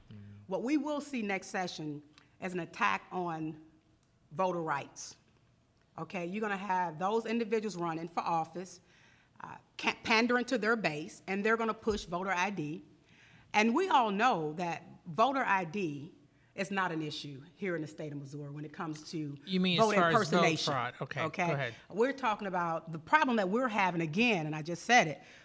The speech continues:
Speaker 2: was voter participation. We don't have enough people coming out to vote. And the, um, Washington Times, they did a story where ten billion people cast their votes,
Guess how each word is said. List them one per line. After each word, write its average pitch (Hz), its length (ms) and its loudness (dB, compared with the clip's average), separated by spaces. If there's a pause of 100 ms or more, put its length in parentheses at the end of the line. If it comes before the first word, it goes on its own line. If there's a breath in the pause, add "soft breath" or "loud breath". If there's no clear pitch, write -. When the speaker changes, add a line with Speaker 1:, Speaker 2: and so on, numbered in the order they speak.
(140)
Speaker 2:
was 180 140 0
voter 196 260 2
participation. - 800 -2 (240)
We 220 100 0
don't 226 160 2
have 196 160 2
enough 190 360 0
people 175 280 -4
coming 160 260 -2
out 151 200 0
to 151 60 -6
vote. 135 260 -8 (560 loud breath)
And 190 240 2
the, 190 220 0
um, 156 400 2 (320)
Washington 202 540 0
Times, 240 580 0 (760 soft breath)
they - 160 0
did 247 160 -2
a 202 60 0
story 175 800 -2
where 185 440 0 (240)
ten 302 460 -2
billion 233 640 -2 (760)
people 277 360 2
cast 214 520 -2
their 190 160 2
votes, 156 640 -2